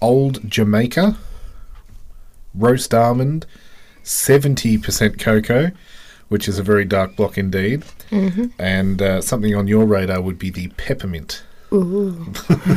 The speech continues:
Speaker 1: <laughs> You're a fan?
Speaker 2: Mm-hmm.
Speaker 1: So, uh,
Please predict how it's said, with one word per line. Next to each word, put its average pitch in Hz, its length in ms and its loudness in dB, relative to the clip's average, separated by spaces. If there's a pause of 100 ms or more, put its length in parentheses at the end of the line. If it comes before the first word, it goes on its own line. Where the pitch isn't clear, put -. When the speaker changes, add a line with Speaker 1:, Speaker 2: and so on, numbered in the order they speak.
(120)
Speaker 1:
<laughs> - 640 -6
You're 98 160 2
a 95 60 -2
fan? 107 400 -4 (560)
Speaker 2:
Mm-hmm. 208 400 -6 (400)
Speaker 1:
So, 110 580 6
uh, 107 260 6